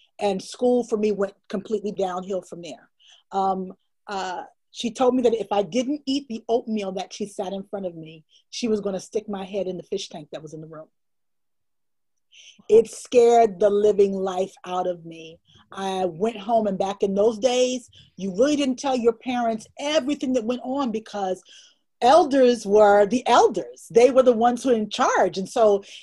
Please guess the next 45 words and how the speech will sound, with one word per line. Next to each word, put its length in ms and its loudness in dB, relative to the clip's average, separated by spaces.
if 240 6
the 120 4
teacher 440 6
said 320 4
you 100 -2
were 100 6
wrong, 460 2
you 120 2
were 160 4
wrong. 360 0
And 140 0
so 200 0
I 160 2
just 300 -4
kept 300 -6
it 140 -12
to 120 -6
myself. 580 -4
But 320 2
the 160 2
disintegration 1080 0
of 160 2
schooling, 600 0
uh, 60 -4
'cause 160 -2
I 80 6
was, 300 0
I, 340 2
I 80 0
had 240 -2
something 240 -2
called 200 -6
synesthesia, 720 -6
which 140 -4
is 80 -2
the 80 2
ability 380 4
to 80 -8
see, 200 -10
smell, 300 -6
feel, 240 -10
taste, 280 -6
and 80 -8
hear 140 -6
color. 340 -14